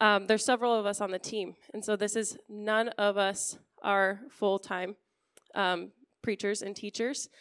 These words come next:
This is nobody's vocation in this church. We're all called to different things, but we're also called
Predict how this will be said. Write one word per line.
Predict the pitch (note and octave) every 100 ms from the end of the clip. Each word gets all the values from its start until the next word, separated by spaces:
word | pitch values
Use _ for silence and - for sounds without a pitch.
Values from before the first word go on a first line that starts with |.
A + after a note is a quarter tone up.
| - _ -
This | G#3
is | G#3+ G3+
nobody's | G#3 G3+ G3+ G#3 G3 -
vocation | F#3+ G3 - G3 - B3+ D4 - -
in | G#3
this | G3+ -
church. | - G#3+ C4+ -
We're | G3+
all | G3 G3+
called | - F#3+ G3
to | F#3+
different | F#3+ - - -
things, | G3 A3+
but | - G3+
we're | -
also | G3 F#3 G#3
called | G3 G3 F#3 G#3